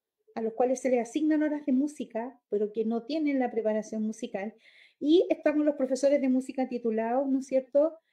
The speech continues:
Eh, y los que trabajan en básica y los que están trabajando en enseñanza media. Tenemos como esos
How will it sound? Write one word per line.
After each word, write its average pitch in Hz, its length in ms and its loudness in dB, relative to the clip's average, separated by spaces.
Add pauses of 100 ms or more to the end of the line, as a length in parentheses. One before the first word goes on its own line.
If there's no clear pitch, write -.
(360)
Eh, 202 600 0 (200)
y 285 300 0
los 262 140 2
que 254 120 -2
trabajan 214 460 -4
en 202 160 -2
básica 320 580 -2 (720)
y 226 140 -4
los 214 120 0
que 214 100 -14
están 220 240 -4
trabajando 226 440 -2
en 226 100 0
enseñanza 220 520 -6
media. 160 260 -4
Tenemos 320 320 0
como 311 180 2
esos 311 200 -2